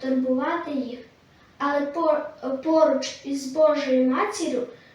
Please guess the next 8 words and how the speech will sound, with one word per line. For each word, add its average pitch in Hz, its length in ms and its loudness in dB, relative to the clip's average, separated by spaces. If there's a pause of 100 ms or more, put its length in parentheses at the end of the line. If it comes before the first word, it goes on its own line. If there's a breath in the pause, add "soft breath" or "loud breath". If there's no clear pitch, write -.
стояло 285 440 -2 (120)
ангельське 359 840 -4 (120)
воїнство. 277 680 0 (500 soft breath)
Здається, 262 600 0 (280)
так 269 120 -10
називала 269 760 -2
цю 254 100 -8
ікону 359 680 -2